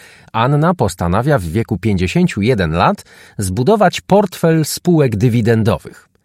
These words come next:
Początkowe dywidendy na poziomie pięciu procent z czasem rosną do piętnastu. Jak pokazuje ten przykład,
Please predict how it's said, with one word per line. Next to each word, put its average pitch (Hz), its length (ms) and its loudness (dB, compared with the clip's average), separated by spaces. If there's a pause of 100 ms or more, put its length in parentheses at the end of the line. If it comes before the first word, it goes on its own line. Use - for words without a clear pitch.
(340)
Początkowe 95 680 0
dywidendy 92 680 0
na 98 120 -2
poziomie 82 480 -4
pięciu 87 340 -4
procent 170 480 -4 (260)
z - 140 -14
czasem 120 400 -2
rosną 104 440 -4
do 87 280 -4 (100)
piętnastu. - 680 -2 (800)
Jak 175 320 0
pokazuje 123 680 2
ten 82 220 -2
przykład, - 680 -2